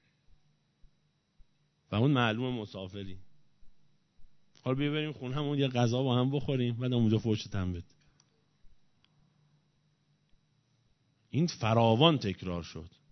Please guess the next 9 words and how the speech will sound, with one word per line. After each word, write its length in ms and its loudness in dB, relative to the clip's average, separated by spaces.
معروفش 640 6
همونه 380 4
که 340 -2
خطیب 360 -2
بغدادی 360 0
نقل 240 0
کرد، 160 -2
شما 320 -2
شنیدید، 640 -4